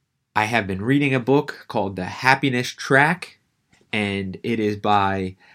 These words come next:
um, a, uh, doctor named Emma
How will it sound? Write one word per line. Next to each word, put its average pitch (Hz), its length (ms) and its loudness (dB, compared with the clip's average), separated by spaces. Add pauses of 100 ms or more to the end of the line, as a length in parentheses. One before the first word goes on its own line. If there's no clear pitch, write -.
(340)
um, 92 680 -8 (240)
a, 98 520 -4 (800)
uh, 92 240 -8
doctor 127 420 0
named 104 460 -6 (520)
Emma 143 560 0